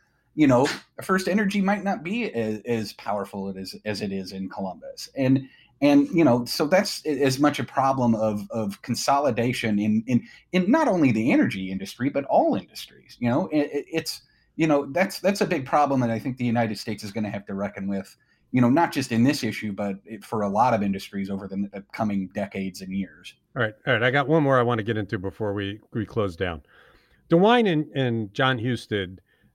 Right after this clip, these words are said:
Speaker 2: talked in both, both times this came up about the importance of nuclear power as a zero carbon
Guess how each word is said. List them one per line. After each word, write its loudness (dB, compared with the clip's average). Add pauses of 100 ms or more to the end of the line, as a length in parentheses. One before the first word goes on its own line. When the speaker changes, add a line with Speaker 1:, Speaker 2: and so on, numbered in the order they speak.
(340)
Speaker 2:
talked 2
in -2
both, 2 (320)
both 2
times -2
this -8
came -2
up -4 (100)
about -2
the -4
importance -2
of -2
nuclear -2
power 0 (280)
as 0
a 0
zero 2
carbon -2